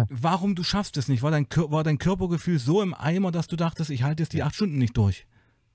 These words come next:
Speaker 1: Ja, es waren, es waren zwei Sachen. Das erste war gewesen, ich habe mich selber im Rückspiegel betrachtet
Speaker 2: Ja.
Speaker 1: und gesehen, wie meine Augen aussehen,
Speaker 2: Ja.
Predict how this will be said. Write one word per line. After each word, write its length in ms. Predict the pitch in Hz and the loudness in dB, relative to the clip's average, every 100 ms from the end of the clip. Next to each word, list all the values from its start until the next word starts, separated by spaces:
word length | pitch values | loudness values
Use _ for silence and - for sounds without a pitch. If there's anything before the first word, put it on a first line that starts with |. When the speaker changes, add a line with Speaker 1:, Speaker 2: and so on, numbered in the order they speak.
| _ _ _ - | _ _ _ 2
Speaker 1:
Ja, 200 | 120 123 | 4 4
es 180 | 117 110 | 2 4
waren, 260 | 123 127 127 | 4 4 0
es 160 | 117 | -2
waren 140 | 127 117 | 0 0
zwei 280 | 120 120 | 2 2
Sachen. 340 | 123 147 151 180 | 2 2 0 -2
Das 100 | 113 | -4
erste 300 | 98 127 127 | -4 -2 0
war 100 | 127 | 0
gewesen, 500 | 120 131 143 147 - | 0 2 2 2 0
ich 180 | 123 - | -2 4
habe 580 | 131 139 143 156 156 - | 6 6 4 2 0 -6
mich 340 | - 120 110 117 | 0 4 6 6
selber 320 | 131 139 127 | 6 6 4
im 80 | 117 | 2
Rückspiegel 480 | 156 - - 98 | 0 -2 -4 -2
betrachtet 600 | 104 - 107 107 139 143 123 | -4 -2 0 2 0 0 4
Speaker 2:
Ja. 100 | 110 | 8
Speaker 1:
und 100 | 107 | 10
gesehen, 460 | 110 104 135 143 | 8 8 6 6
wie 60 | 113 | 6
meine 260 | 101 95 | 4 2
Augen 260 | 127 147 131 | 2 2 2
aussehen, 580 | - 90 95 95 104 127 | 0 -4 -4 0 0 2
Speaker 2:
Ja. 200 | 110 117 | 2 2